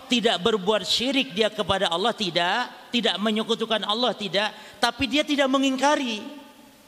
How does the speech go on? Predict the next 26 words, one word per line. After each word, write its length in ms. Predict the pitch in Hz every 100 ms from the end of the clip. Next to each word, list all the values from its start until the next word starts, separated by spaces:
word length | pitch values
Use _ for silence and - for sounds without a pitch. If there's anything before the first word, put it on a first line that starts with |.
| - - -
sesembahan-sembahan 800 | 247 226 240 240 233 240 240 240
lain 160 | 240 233
yang 160 | 220
batil 400 | 165 214 226 240
selain 320 | 220 233 220 202
Allah, 340 | 233 254 233 - -
dia 160 | 180 269
tidak 300 | 240 226 208
ingkari. 420 | 220 226 214 190
Artinya, 480 | 208 - 269 226 180 - -
saya 320 | - 214 269
tidak 300 | 262 240 226
berbuat 260 | 214 190 190
syirik, 320 | 175 180 226
tapi 240 | 220 247
yang 160 | 240 226
lain 200 | 226 233
tidak 120 | 156
apa-apa, 360 | 160 147 165 202
silakan. 480 | 175 160 170 180 165
Pokoknya 320 | 196 226 247
saya 220 | 202 214 214
tidak 220 | 139 135
berbuat 240 | 147 143
syirik. 360 | 139 139 123 120 - - - - -
Adapun 480 | 190 220 220 226